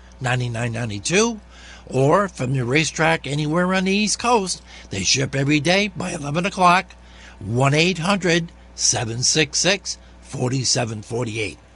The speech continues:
Race car parts and supplier and the brother running up the, uh, repair business, and always a couple of used cars right there for sale too, if your car is finally getting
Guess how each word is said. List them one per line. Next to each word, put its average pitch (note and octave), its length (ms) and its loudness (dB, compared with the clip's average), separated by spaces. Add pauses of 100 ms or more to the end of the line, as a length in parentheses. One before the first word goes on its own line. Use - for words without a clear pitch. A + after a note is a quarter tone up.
(680)
Race D#3+ 320 4
car - 260 2
parts D#3+ 380 -2
and A#2+ 120 -8
supplier E3 760 -2 (160)
and B2 300 -6
the G#2+ 60 -8
brother E3 600 -8 (500)
running C3+ 380 -8
up C3+ 160 -14
the, A#2 340 -12
uh, A2+ 240 -8 (220)
repair C3 400 -4
business, B2+ 560 -4 (320)
and B2+ 160 0
always C#3 300 0
a C3 60 -4
couple C#3 280 -6
of A#2+ 80 -2
used A#2 300 -6
cars A#2 360 -6
right G#2+ 200 -10
there B2 120 -6
for A2+ 140 -10
sale A#2+ 300 -4
too, C#3+ 360 -4 (400)
if C3 300 -4
your A#2 260 -4
car A2+ 460 -2 (220)
is G#2+ 240 -2
finally D3+ 560 0
getting C3 420 -2